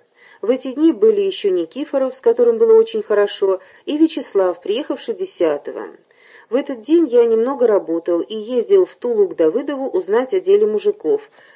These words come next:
Комментарий двадцать пятый. Можно устроить.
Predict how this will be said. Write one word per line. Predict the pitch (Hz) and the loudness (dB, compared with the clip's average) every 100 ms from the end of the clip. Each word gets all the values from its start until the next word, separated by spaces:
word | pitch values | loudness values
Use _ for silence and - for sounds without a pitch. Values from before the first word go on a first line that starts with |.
| - | -2
Комментарий | 202 185 185 285 285 | 0 0 0 0 -2
двадцать | 180 180 185 196 - | -2 -2 0 -4 -4
пятый. | 165 139 135 - _ _ _ _ | -2 -2 -6 -18 _ _ _ _
Можно | 190 294 320 311 | -2 -2 0 -4
устроить. | - 254 - 170 160 151 139 - | -6 -10 -6 0 2 0 -2 -12